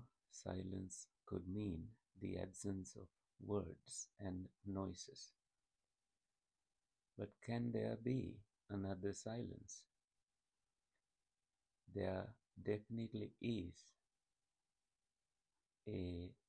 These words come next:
thundering silence in the absence of thoughts. It is a way of being, not a way of doing.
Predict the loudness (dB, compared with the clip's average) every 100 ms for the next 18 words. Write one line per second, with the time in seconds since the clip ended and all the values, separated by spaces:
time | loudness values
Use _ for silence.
0 | _ -2 2 4 4 4 2 0 -2 -4
1 | -8 -2 2 2 2 -2 -6 -10 -12 _
2 | _ _ _ _ _ _ _ _ _ _
3 | _ _ -4 -2 0 2 2 0 -2 -2
4 | -2 -4 -8 -4 -4 -6 -16 _ _ _
5 | 2 2 2 -6 _ -10 -10 -10 _ _
6 | _ _ _ _ _ _ _ _ _ _
7 | _ _ _ _ _ _ _ _ _ _
8 | _ _ -4 -4 -2 0 2 2 0 -6
9 | -10 _ _ 2 4 6 6 6 4 0
10 | -6 -20 _ _ _ -14 -2 2 4 2
11 | 0 -4 -10 _ _ _ _ 0 2 2
12 | -2 -12 -2 0 2 0 0 -4 -16 0
13 | 4 4